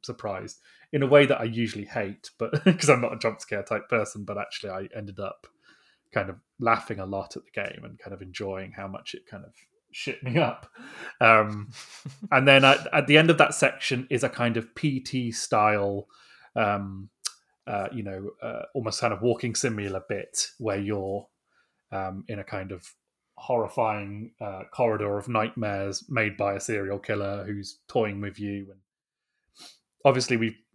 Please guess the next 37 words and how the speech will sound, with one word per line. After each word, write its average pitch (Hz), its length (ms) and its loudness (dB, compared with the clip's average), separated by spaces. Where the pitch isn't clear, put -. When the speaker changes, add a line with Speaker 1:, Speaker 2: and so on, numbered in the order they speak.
Speaker 1:
probably 110 240 0
all 110 140 2
played 113 320 2
through 101 340 -6
those 113 200 2
kind 104 160 -4
of 98 80 -8
levels 101 240 -4
quite 107 300 0
a 110 60 -6
lot 160 380 2
in 135 120 -6
recent 117 300 -6
years, 117 280 -2
but, - 300 -4
like, 98 340 -10
you 117 100 -8
gotta 113 180 2
hand 117 220 2
it 120 100 -8
to 117 100 -6
the 107 60 -6
Evil 104 320 -4
Within 101 320 -6
two 107 380 -6
for 110 140 -6
really 113 440 0
going 101 320 -4
all 98 240 -8
out 98 300 -6
on 98 220 -6
that 95 420 -10
and 110 160 -4
really 104 220 0
making 101 420 -8
it - 100 -8
a, 113 100 -10